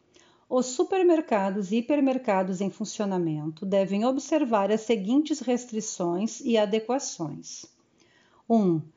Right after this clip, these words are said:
fechamento de dois terços do estacionamento disponível,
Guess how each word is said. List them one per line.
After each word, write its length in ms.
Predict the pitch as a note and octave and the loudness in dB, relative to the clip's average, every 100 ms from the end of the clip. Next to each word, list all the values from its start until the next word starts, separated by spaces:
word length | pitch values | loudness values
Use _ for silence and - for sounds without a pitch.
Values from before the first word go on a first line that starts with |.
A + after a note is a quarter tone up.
| _ _ | _ _
fechamento 680 | B3 A#3 - B3+ B3 C#4+ C#4+ | 0 0 2 4 4 2 2
de 120 | A#3+ | 0
dois 380 | A3+ D4 G4+ - | 0 0 -2 0
terços 520 | A#3+ A3 A3+ A#3+ A3 | 2 2 0 -2 -4
do 80 | G#3+ | -4
estacionamento 840 | - A3 - G#3 G3 F#3 F#3 F#3 | -2 -6 -2 -2 0 -2 -2 -4
disponível, 840 | F3 - G3+ F3+ E3 E3 E3+ A3 | -12 -6 -4 -2 -2 -2 -2 -6